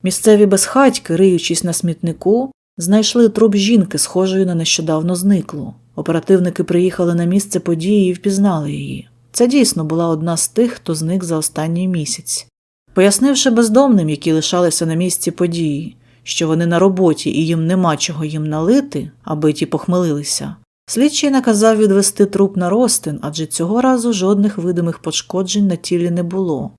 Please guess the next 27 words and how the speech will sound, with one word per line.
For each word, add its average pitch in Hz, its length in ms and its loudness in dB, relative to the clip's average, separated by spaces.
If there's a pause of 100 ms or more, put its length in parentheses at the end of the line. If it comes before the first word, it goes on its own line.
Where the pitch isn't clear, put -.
(140)
І 180 100 -2
єдине, 220 360 2
що - 200 -2
пов'язувало 165 680 0
цю 170 180 -6
смерть 180 400 -4
із 170 140 -4
кількома 175 440 -4
попередніми, 160 840 -2 (300)
це 269 180 0
застигла 196 540 2
гримаса 170 540 -4
жаху 165 460 -2
на 139 140 -8
обличчі. 147 680 -8 (580)
Ростин 185 400 0
показав, 180 500 2
що - 160 -2
жінка 180 360 -2
померла 175 420 -2
від 165 160 -4
розриву 175 400 -2
серця, - 600 -4 (180)
очевидно, 175 560 2
від 165 120 -2
великого 175 460 0
переляку. 175 720 -4